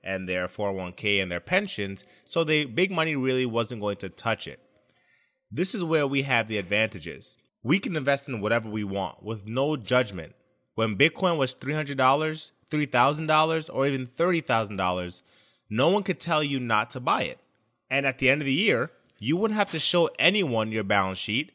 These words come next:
and hope for their approval. When Tesla's legitimacy was being questioned, you could have put whatever amount you wanted into it without any consequences. If we see something that makes sense to us for an investment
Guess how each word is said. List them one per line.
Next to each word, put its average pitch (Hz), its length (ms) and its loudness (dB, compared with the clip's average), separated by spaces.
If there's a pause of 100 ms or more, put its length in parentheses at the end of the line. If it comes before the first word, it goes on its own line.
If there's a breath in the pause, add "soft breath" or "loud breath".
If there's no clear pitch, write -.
(120)
and 127 160 0
hope 131 220 -2
for 120 120 -12
their 113 140 0
approval. - 600 -4 (600)
When 131 180 2
Tesla's 170 480 -2
legitimacy 147 720 -2
was 117 300 -2
being 117 280 0
questioned, 95 760 -2 (380 soft breath)
you 139 360 -2
could 208 160 -2
have 185 140 0
put 156 160 -2
whatever 156 360 2
amount 143 360 0
you 127 140 -2
wanted 117 360 -2
into 135 360 -6
it 190 160 -2
without 117 400 0 (120)
any 131 240 -2
consequences. 117 920 -6 (600)
If 143 160 -4
we 208 140 0
see 196 220 0
something 202 360 0
that 147 140 2
makes 143 180 -2
sense 151 300 -4
to 185 160 0
us 208 180 0
for 151 160 0
an 139 60 2
investment 135 560 -2